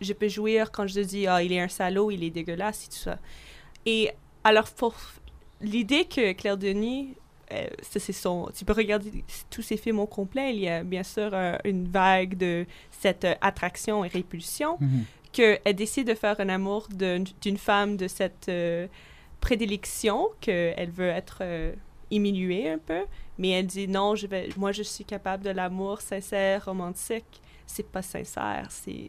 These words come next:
Speaker 1: le film au complet, c'est vraiment, elle, elle n'est pas, euh, authentique à ses désirs. Ses désirs sont destructifs quand même, bon.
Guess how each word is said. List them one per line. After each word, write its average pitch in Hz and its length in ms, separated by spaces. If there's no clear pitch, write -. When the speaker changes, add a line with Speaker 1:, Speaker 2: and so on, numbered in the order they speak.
Speaker 1:
le 190 80
film 202 260
au 190 40
complet, 190 480
c'est - 160
vraiment, 175 460
elle, 196 340
elle 202 120
n'est 190 120
pas, 208 420
euh, 170 560
authentique 202 840
à 185 80
ses 185 160
désirs. 170 720
Ses - 160
désirs 226 340
sont - 120
destructifs - 760
quand 175 120
même, - 180
bon. - 100